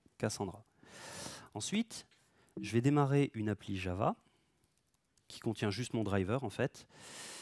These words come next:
Euh, alors, qui, globalement, hop, va exécuter cent mille requêtes.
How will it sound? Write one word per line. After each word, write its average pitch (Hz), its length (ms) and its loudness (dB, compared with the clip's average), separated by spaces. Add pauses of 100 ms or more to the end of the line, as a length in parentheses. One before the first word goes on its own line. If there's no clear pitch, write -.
(220)
Euh, 90 300 -2
alors, 85 300 -8 (1160)
qui, 151 380 -2
globalement, 120 680 4 (600)
hop, - 100 -8 (1400)
va 110 160 4
exécuter 123 500 2
cent 170 260 0
mille 170 180 6
requêtes. 113 480 0